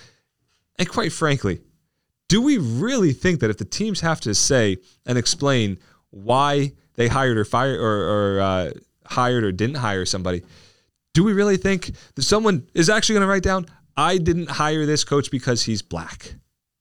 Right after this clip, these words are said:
I mean, do, really? I mean, do we really think that's gonna happen? Or do we just, eh, are we just fooling ourselves, right? I, I mean, look, the reality is you're gonna find something. And, and, and I can't imagine a more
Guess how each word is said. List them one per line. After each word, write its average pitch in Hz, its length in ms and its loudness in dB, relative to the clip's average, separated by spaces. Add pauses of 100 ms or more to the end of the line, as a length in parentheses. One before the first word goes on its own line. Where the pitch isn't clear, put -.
(140)
I 107 40 -20
mean, 104 120 -20
do, 107 160 -20 (120)
really? 104 260 -2 (240)
I 113 60 -6
mean, 104 220 -2 (100)
do 117 80 -2
we 110 100 0
really 104 240 2
think 107 140 -6
that's 101 160 0
gonna 101 160 -2
happen? 101 400 -4 (400)
Or 165 320 4
do 147 160 2
we 131 140 4
just, - 600 -2
eh, 139 160 -2 (280)
are 127 80 2
we 127 120 4
just 117 160 -2
fooling 110 260 0
ourselves, 82 360 -6
right? 113 140 0
I, 139 180 -2
I 147 60 -4
mean, 147 280 -2 (600)
look, 117 240 -2
the 104 80 -2
reality 127 360 4
is 120 280 0 (1120)
you're 110 120 -8
gonna 135 120 0
find 123 240 0
something. 90 240 -6
And, 117 240 -10
and, 131 160 -8
and 139 100 0
I 131 60 0
can't 208 320 -6
imagine 110 640 -4 (340)
a 110 100 -2
more 117 600 2